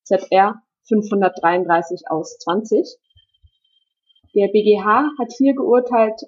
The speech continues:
zum Schadensersatzanspruch nach einem Weiterverkauf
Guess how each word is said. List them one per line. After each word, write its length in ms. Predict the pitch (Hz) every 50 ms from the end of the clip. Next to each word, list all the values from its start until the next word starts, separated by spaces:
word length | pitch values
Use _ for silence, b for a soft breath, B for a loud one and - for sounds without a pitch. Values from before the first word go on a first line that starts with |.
| - _ _
zum 380 | - - 220 214 214 208 202 196
Schadensersatzanspruch 1600 | 196 - - 202 208 247 269 262 - 185 180 180 180 175 175 - _ _ 160 170 175 175 - - - _ - 190 214 247 - - - _ _ _ _ _
nach 320 | - 190 185 190 196 - -
einem 240 | 185 190 190 185 165
Weiterverkauf 840 | 170 180 208 - 196 175 - 170 165 - - 175 170 165 196 269